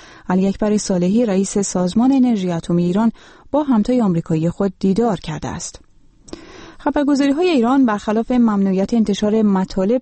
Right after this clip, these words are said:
و تصاویر محمد خاتمی، پیام‌های تسلیت حسن روحانی و هاشمی رفسنجانی را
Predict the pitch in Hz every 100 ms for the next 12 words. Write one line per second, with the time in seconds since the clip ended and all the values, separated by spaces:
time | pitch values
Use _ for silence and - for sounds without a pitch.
0 | 226 233 240 208 196 - 185 208 233 202
1 | 185 170 175 180 180 - 175 185 226 262
2 | - - - - 302 294 254 269 254 262
3 | - 196 190 202 190 220 214 190 196 202
4 | 196 180 180 208 202 202 - - - -
5 | 190 - 190 208 269 277 220 - 190 180
6 | 165 160 160 175 180